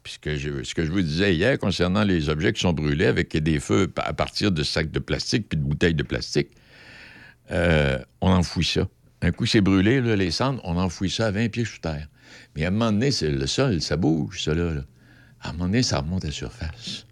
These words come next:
Ah, c'est pas drôle, là. Les, euh, parce que quand on nous dit que, que, que la Terre est pas, non, non, ça s'améliore pas. Comme hier, je vous le disais, la, la fameuse fusée, là, qui a éclaté dans les airs en Floride, là, cette semaine, là,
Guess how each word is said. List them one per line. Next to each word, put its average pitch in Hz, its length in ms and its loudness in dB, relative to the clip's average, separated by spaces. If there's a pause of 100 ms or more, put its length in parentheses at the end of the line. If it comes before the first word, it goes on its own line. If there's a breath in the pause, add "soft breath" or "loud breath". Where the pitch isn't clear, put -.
(300)
Ah, 65 100 -4
c'est - 100 -6
pas 90 120 4
drôle, 92 280 2
là. 53 120 -6 (1300 loud breath)
Les, 110 500 6
euh, 95 400 6
parce 92 220 -2
que 95 180 2
quand 113 240 2
on 113 60 4
nous 98 100 4
dit 87 180 0
que, 82 360 2
que, 71 260 -6
que - 140 -6
la 76 220 0
Terre 95 220 2
est 76 140 2
pas, 71 360 -6
non, 80 140 -2
non, 80 120 -6
ça 73 140 -8
s'améliore 82 500 0
pas. 98 240 2 (320 loud breath)
Comme 85 180 -2
hier, 95 160 2
je 90 60 2
vous 73 100 0
le 73 60 0
disais, 76 400 2
la, 71 260 -4
la 76 140 2
fameuse 104 360 6
fusée, 95 320 2
là, 104 120 4
qui - 120 -2
a 87 40 4
éclaté 87 380 2
dans 95 140 2
les 78 280 2
airs 127 300 2
en 80 260 0
Floride, 117 420 2
là, 120 160 4
cette 76 240 -2
semaine, 131 320 0
là, 98 100 2